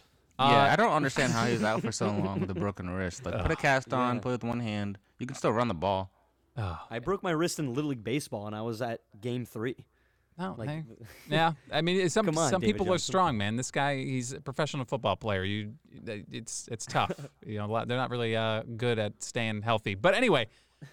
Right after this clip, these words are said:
Speaker 2: these people, I don't know what it is about it, but I think, oh, no, I say these people. It's Bill O'Brien, the, uh,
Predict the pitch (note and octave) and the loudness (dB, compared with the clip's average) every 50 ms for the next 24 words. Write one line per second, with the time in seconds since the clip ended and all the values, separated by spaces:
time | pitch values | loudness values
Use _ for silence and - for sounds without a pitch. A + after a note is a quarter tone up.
0 | - _ _ _ _ - - - D3 B2+ C#3+ A3+ C#4 C#4+ - - - A#3+ B3 - | -20 _ _ _ _ -20 -20 -18 -4 2 4 4 4 4 2 2 2 2 4 4
1 | G3 C#3+ A#2 A2+ - _ _ _ - D#3 F#3 A3+ A#3 G#3+ G3 G3+ G3 F#3 F#3+ F3+ | 4 4 4 4 0 _ _ _ 2 4 4 6 8 8 8 8 8 8 6 6
2 | E3 D3+ D3+ C#3 C3+ C3+ A#2 B2 C3+ - A2+ D3+ - A#3 F#3+ F#3+ G3+ G3 F#3+ - | 6 6 6 6 6 6 6 4 4 4 2 2 2 4 6 6 6 6 6 2
3 | D3+ - - F#3+ E3+ E3 D3 - - D#3 - B2+ A2 G2+ - F3 D#3 D3+ C#3 F3+ | 0 2 4 4 4 4 2 0 0 0 2 2 2 2 2 2 2 4 6 6
4 | F#3 F3 D#3 B2+ B2+ C3 B2+ B2+ C3 B2 A#2 A2+ A2 G#2 A2+ A2+ A2+ A2 G#2+ G#2+ | 8 6 6 6 6 6 6 6 6 4 2 2 0 0 2 2 2 4 4 4
5 | G2+ G2+ G2 G2 G2 F#2 | 6 6 6 4 4 2